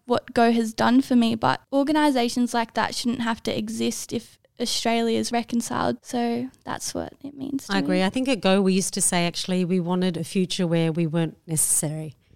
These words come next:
Speaker 2: where we worked ourselves out of a job. Maddie, you've had, um, you've talked about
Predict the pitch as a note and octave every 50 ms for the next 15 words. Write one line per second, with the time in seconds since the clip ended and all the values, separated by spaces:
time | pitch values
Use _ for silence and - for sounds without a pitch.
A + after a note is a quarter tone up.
0 | - _ _ _ D4 C#4+ - - - F#3+ F3+ F3 F#3 F#3 E3+ F3+ F3 - - F3
1 | E3 E3 D#3+ - - F3 D#3+ D#3+ D#3+ E3+ E3+ E3 E3 E3 D3+ D#3+ D#3+ D3+ - E3+
2 | E3 E3 E3+ E3+ E3 - _ _ _ _ _ _ _ _ _ _ _ _ _ _
3 | _ _ _ _ _ - A3 G#3+ A3 G#3+ G#3 A3 G#3+ G#3+ G#3 G#3+ F#3+ A3 G#3+ A3+
4 | A3+ A3+ A3+ G#3 - - - - - G#3 F#3+ F3+ F3 E3+ D#3 - - - - F#3
5 | F3 F3 E3+ E3 E3 D#3+ G#3 A3 A3+ - - - F3+ F3 E3+ - - F3+ - F3+
6 | E3+ E3+ E3+ E3 - -